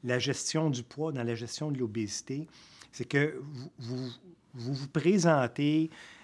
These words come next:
euh, chez votre médecin de famille, dans un groupe d'aide, chez des, chez votre médecin spécialiste, avec des attentes qui sont louables, mais qui ne sont pas toujours réalisables.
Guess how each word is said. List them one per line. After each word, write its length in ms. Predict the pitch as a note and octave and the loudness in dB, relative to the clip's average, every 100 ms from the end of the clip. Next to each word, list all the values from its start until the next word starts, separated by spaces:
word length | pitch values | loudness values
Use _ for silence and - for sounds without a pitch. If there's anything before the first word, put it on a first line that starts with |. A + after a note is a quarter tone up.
| - - | -20 -8
euh, 560 | A2 G#2+ A#2 A#2 A#2+ A#2+ | -6 -4 -6 -10 -8 -4
chez 180 | - | 0
votre 220 | B2 C3 C3+ | 0 0 -2
médecin 320 | A2+ - B2 | -4 -4 -6
de 80 | B2 | -6
famille, 640 | A#2 A2 B2+ C3+ C3+ B2+ | -6 -2 0 0 -2 -2
dans 300 | A#2 A2+ A2 | -2 -2 -2
un 140 | A#2 | -4
groupe 360 | A2+ A#2 B2 - | -4 -4 -4 -6
d'aide, 680 | A#2 B2+ C3 C3 B2+ A2+ A2 | -6 -2 0 -2 -2 -2 -4
chez 340 | A2 - A#2+ | -4 -2 -2
des, 200 | A2+ A2 A2 - | -2 -4 -6 -8
chez 180 | - | -6
votre 180 | A#2 A#2+ | -4 -4
médecin 280 | A#2+ - B2+ | -4 -4 -6
spécialiste, 680 | B2+ A#2+ - G#2 A#2 C#3 - - - - - _ - | -4 -6 -4 -4 -4 -6 -10 -20 -20 -20 -20 _ -8
avec 320 | A#2 A#2 D3+ | -2 2 2
des 220 | C#3+ B2 | 4 2
attentes 440 | B2+ - D3 D#3+ D3+ | 2 2 2 2 -2
qui 140 | - | -6
sont 320 | - C3 C3 - | -2 0 -2 -4
louables, 680 | A#2+ A#2+ A#2+ E3 E3 A2+ G#2 - - - _ - | -4 2 4 4 2 -4 -8 -12 -20 -20 _ -14
mais 500 | A#2+ A#2+ C#3+ E3+ F#3 D3 - | -4 2 6 6 4 -2 -12
qui 600 | - C3+ D3+ E3 E3+ D#3+ _ - D3 | -6 0 2 2 2 -4 _ -16 -6
ne 160 | B2+ | -4
sont 180 | A#2 B2+ | -2 -4
pas 140 | C#3 | -2
toujours 580 | D3 C#3 A#2+ C3 C3+ A#2+ A#2 G#2+ F2 | -2 -2 0 0 0 -2 -6 -12 -4
réalisables. 920 | A2+ A#2 A2 G#2 G#2+ A2 C#3+ D3 | 0 0 -2 -4 -2 0 0 -2